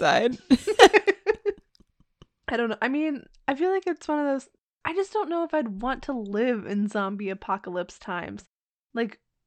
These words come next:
Speaker 2: when you're, sc-, like, scavenging for food and, like,
Speaker 1: Yeah.
Speaker 2: it just makes me think of Zombieland when all,
Speaker 1: <laughs>
Speaker 2: oh my God, what's his name? Um,
Speaker 1: Woody Harrelson?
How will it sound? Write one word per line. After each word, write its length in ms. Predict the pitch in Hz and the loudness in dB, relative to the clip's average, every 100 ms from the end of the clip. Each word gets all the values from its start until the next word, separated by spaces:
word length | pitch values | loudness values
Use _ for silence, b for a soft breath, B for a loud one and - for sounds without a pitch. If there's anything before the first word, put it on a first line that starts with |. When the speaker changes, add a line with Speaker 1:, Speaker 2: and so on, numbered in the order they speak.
| - - - | -20 -16 -6
Speaker 2:
when 200 | 226 247 | -4 -2
you're, 240 | 247 220 | -2 -2
sc-, 300 | 214 - - | -4 -12 -16
like, 280 | - 170 - | -10 -10 -10
scavenging 840 | - - - 175 202 202 214 208 208 | -16 -12 0 2 2 -2 -6 -6 -6
for 200 | 202 208 | -8 -10
food 840 | - - 202 208 202 196 196 185 _ _ _ _ - | -12 -8 -4 -4 -4 -6 -8 -10 _ _ _ _ -10
and, 600 | 196 185 180 175 185 - _ _ _ _ _ 190 | -8 -6 -8 -8 -12 -16 _ _ _ _ _ -6
like, 300 | 180 175 - _ - | -6 -8 -14 _ -12
Speaker 1:
Yeah. 380 | 226 185 180 208 - | -2 0 0 -4 -6
Speaker 2:
it 80 | 202 | -6
just 180 | 233 | -6
makes 200 | 277 262 | -8 -6
me 80 | 285 | -6
think 200 | 262 254 | -6 -4
of 160 | 240 208 | -6 -4
Zombieland 680 | 214 220 202 165 156 151 190 | -4 -4 -6 -6 -10 -10 -10
when 260 | 180 165 - _ | -10 -10 -14 _
all, 680 | 202 220 220 220 226 233 247 _ | -2 2 2 2 -2 -6 -12 _
Speaker 1:
<laughs> 380 | 240 - - - | -12 -12 4 6
Speaker 2:
oh 100 | - - 185 | 6 2 -10
my 100 | 190 | -8
God, 160 | 180 180 | -6 -6
what's 180 | 180 185 | -8 -10
his 160 | 185 | -12
name? 360 | 185 170 175 170 _ _ | -12 -12 -12 -16 _ _
Um, 460 | 180 175 170 170 185 - | -12 -10 -12 -14 -18 -6
Speaker 1:
Woody 220 | 202 226 | -2 0
Harrelson? 320 | 226 254 320 | 0 -2 -4